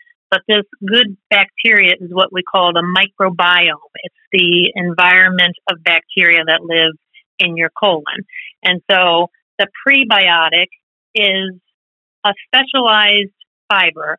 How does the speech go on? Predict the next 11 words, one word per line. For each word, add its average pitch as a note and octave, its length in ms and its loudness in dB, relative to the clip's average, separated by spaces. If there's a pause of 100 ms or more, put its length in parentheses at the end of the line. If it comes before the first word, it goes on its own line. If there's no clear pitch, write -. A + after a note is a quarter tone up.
a F#3 40 -8 (160)
plant A#3 240 0 (120)
fiber, E3 500 -2 (380)
that - 140 -14 (180)
kind C4 120 0
of B3+ 120 -2
acts A3+ 280 -2
like G3 260 0
a F3 180 0 (180)
fertilizer E3 800 0 (100)
to F#3 80 0